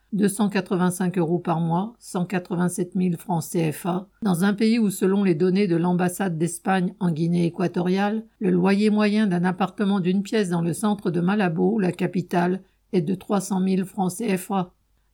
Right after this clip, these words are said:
Actuellement, certains sont suspendus temporairement du contrat de travail et d'autres sont licenciés sans explication et bien sûr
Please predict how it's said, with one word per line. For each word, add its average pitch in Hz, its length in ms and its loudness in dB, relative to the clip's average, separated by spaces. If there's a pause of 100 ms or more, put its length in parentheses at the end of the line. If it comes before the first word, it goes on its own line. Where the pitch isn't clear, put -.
Actuellement, 208 440 0
certains - 360 0
sont 226 200 0
suspendus 196 540 -2
temporairement 190 600 0
du 190 120 2
contrat 180 320 -2
de 180 80 -8
travail 175 500 0 (180)
et 214 120 2
d'autres 220 360 0
sont 180 220 -2
licenciés 190 720 0
sans 202 280 -2
explication 196 840 -2
et 208 80 0
bien 180 220 2
sûr 185 360 -2